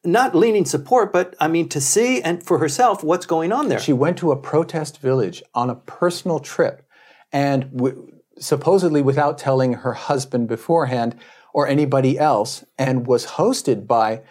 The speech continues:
Speaker 2: actually one of the activist groups and, and, uh, one of the candidates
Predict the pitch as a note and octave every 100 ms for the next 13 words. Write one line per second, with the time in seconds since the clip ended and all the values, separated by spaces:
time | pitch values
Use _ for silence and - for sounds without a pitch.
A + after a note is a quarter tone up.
0 | _ _ A#2+ C3 - C#3 A2+ A#2+ A2+ B2+
1 | G#2+ C3+ - A#2 A#2 - A2 A2+ B2+ A2+
2 | G#2+ A2+ A2+ - A#2+ B2 A2+ A#2 A2 G#2+
3 | - C#3+ D3 A#2+ A2 -